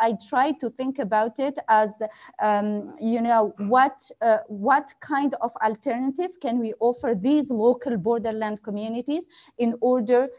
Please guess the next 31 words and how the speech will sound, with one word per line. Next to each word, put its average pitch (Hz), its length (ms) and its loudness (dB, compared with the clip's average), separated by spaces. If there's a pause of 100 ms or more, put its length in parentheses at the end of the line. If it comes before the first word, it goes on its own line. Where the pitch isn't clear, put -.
(160)
to, 233 440 2
uh, 214 240 2 (100)
keep 269 260 0
them 233 300 0
away 226 320 2
from 240 280 -6
smuggling? 208 600 -6
What 233 320 -2
can 226 200 -6
the 202 80 -6
state 254 500 -4 (100)
do? 233 220 -2 (260)
And 392 380 2
again, 214 480 0 (260)
uh, 214 220 6 (180)
the 220 220 0
kind 359 540 0
of 220 180 0 (180)
policies 233 840 -4
that 208 240 0
are 220 160 2
drafted 214 760 -2
in 294 180 2
Algiers 202 680 -2
by 196 240 -2
policymakers 214 1300 -4 (120)
who 208 200 0
just 269 360 -8
want 233 360 0
to 214 60 -10
securize 208 920 -2